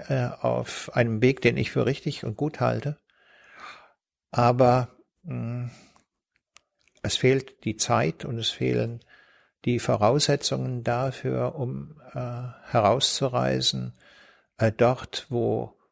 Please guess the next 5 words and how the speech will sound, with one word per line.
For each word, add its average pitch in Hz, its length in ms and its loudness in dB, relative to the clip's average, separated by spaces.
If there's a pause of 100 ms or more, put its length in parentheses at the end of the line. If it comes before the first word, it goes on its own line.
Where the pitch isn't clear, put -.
(400)
äh, 135 240 -8
schwere 123 320 6
Defizite - 600 -2
sind. - 340 -6 (260)
Das - 440 -6